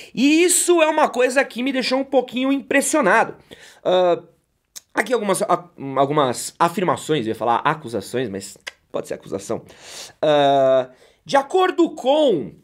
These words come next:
algumas colunistas, ah, o, o próprio Medina, ele se afos-, afastou do grupo de amigo deles, não só do grupo de amigos da cidade dele, como também dos amigos famosos dele, a famosa diretoria do Parsas, que era composta aí pelo Neymar, Luciano Huck,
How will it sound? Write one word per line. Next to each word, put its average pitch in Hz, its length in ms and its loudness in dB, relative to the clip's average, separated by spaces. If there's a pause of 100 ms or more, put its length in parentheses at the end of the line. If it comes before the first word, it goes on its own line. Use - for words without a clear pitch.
(360)
algumas 160 800 2
colunistas, 202 1400 0 (340)
ah, 156 240 2
o, 214 360 0 (120)
o - 160 0
próprio 233 320 -2
Medina, 262 560 0
ele 226 240 0
se - 120 0
afos-, 233 360 -2
afastou 208 480 0
do 320 120 0
grupo 233 260 -2
de 196 80 -4
amigo 202 260 -2
deles, 175 320 0
não 190 120 -4
só 190 180 0
do 175 80 -6
grupo 175 220 -8
de 170 60 0
amigos 156 280 -4
da 147 80 0
cidade 147 460 0
dele, 160 260 0 (260)
como 196 240 0
também 170 280 -2
dos 156 120 -6
amigos 160 360 0
famosos 185 640 0
dele, 196 240 2
a - 40 0
famosa 151 340 -2
diretoria 160 440 0
do 165 120 -6
Parsas, 233 580 -2 (340)
que - 60 -2
era 143 100 4
composta 147 460 -2
aí 139 60 0
pelo 143 180 -2
Neymar, 135 400 0
Luciano 143 380 -4
Huck, 151 520 -2